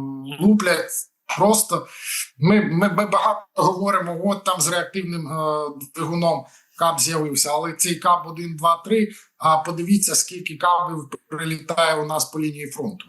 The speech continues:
російській. От вам це рубіж кілзони. І, е, ситуація доволі складна, і вона постійно динамічно змінюється. Вона вимагає і зміни тактики, і зміни, е,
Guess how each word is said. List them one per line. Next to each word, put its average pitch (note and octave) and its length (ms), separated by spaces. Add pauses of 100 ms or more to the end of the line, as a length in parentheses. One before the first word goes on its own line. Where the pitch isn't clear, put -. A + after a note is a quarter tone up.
російській. - 500 (420)
От D#3+ 200
вам E3+ 200
це F3 260 (640)
рубіж E3 440 (100)
кілзони. D3+ 540 (240)
І, C#3+ 260
е, C3+ 80 (840)
ситуація F#3+ 880
доволі F#3 400
складна, D#3+ 580
і F3+ 240 (320)
вона F#3 420 (120)
постійно F3 500
динамічно D#3+ 640
змінюється. C3+ 560
Вона D3+ 240
вимагає D3+ 600 (280)
і D#3+ 100
зміни E3+ 500 (120)
тактики, G3+ 640 (360)
і E3+ 160
зміни, E3 920
е, D#3 40